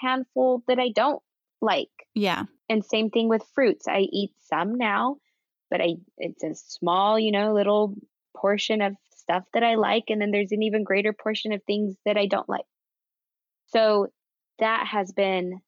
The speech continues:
Speaker 1: the number one thing for me because I'm not confined in this box where, oh, I can't have something that I love anymore.
Speaker 2: Yeah.
Speaker 1: I'm eating everything that I love, but we've gone from, what did I start out at? Like, eighteen hundred calories.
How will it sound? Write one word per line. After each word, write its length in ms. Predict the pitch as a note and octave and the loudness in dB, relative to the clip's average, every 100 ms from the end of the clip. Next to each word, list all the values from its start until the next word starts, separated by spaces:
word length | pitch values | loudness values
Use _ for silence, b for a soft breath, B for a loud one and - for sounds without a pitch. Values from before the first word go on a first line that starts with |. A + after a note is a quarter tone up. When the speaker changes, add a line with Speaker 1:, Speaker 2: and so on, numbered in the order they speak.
| _ - | _ -2
Speaker 1:
the 80 | G#3 | 0
number 280 | G3+ F#3+ F#3 | 2 2 0
one 200 | F#3 F#3 | 0 -2
thing 200 | F3+ F#3 - | -4 -6 -4
for 80 | |
me 160 | F#3 F#3 | -4 -2
because 260 | G3 - G3+ | -4 -4 -2
I'm 240 | G#3 G3+ | 0 0
not 260 | G3+ G3+ - | 0 -2 -4
confined 680 | A3+ G#3+ - G3 G3 G3 G3 | -6 -6 -4 -2 0 0 -2
in 160 | F#3 | -4
this 220 | F#3 F3+ _ | -2 -4 _
box 560 | F#3 F3+ F#3 F#3+ - _ b b b | -6 0 0 0 -8 _ b b b
where, 420 | F3+ G3 F#3 F#3 - b b - | 0 2 2 2 -2 b b -4
oh, 180 | G#3+ G#3+ | 0 2
I 120 | G3+ - | 0 -4
can't 380 | - A3+ G#3+ G#3 | -6 -4 -4 -4
have 560 | - - G3+ G3 F#3+ F3+ _ _ _ _ _ _ _ _ | -8 -4 -2 0 0 -2 _ _ _ _ _ _ _ _
something 440 | - G#3 G3+ G3+ F#3+ | -2 0 0 0 2
that 100 | F3+ | 2
I 120 | F3 | 2
love 260 | F3 F3 | 0 0
anymore. 440 | F3 E3+ E3+ D#3 F#3 _ _ _ - | -4 -6 -6 -8 -12 _ _ _ -8
Speaker 2:
Yeah. 240 | F#3+ F3+ | -4 0
Speaker 1:
I'm 120 | A3+ | 0
eating 280 | - A#3+ A#3+ | 2 2 2
everything 460 | - A3 B3 C4 B3+ | 0 0 0 0 0
that 120 | A#3+ | 0
I 120 | A3 | 2
love, 300 | G#3 G3+ B3+ - B B B _ | 2 2 0 -2 B B B _
but 360 | - G#3 G#3 - | 0 2 2 2
we've 240 | G#3 G3+ - | 2 0 0
gone 360 | G#3 G#3 G#3 - | 0 0 -2 -4
from, 440 | G3+ G3+ F#3+ F#3+ F#3+ | -2 0 0 -2 0
what 140 | G#3+ | 2
did 80 | G#3+ | 2
I 80 | G#3+ | 0
start 220 | G3+ G3+ | 0 0
out 160 | G3+ | 0
at? 160 | G3 - | 0 0
Like, 120 | F#3+ - | -2 0
eighteen 380 | G#3+ A3 A3 A3 | -2 0 -2 -2
hundred 280 | G#3+ G#3 G#3 | 0 -2 -2
calories. 480 | G#3 G#3 G#3+ A3+ | 0 2 0 -4